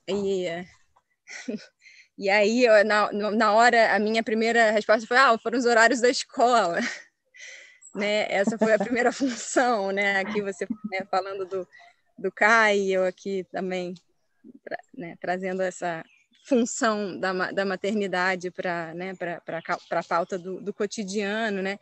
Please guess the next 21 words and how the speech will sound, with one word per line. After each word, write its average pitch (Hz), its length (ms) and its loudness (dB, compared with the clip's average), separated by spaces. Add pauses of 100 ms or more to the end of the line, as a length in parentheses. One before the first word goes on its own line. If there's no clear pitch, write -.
(500)
E 226 140 4
aí, 254 460 6
é, 196 680 8
e 233 200 2
isso 269 140 2
é 277 40 8
interessante 277 560 6
porque 269 280 0
a 254 80 8
minha 254 160 4
pesquisa 247 360 2
também 254 380 4
passa 233 480 6
pela, 202 520 2
pela 190 640 4
biografia, 220 960 4
né, 220 140 4
pelo 208 200 0
pensamento 202 500 -2
sobre 190 360 0
autobiografia 196 1120 0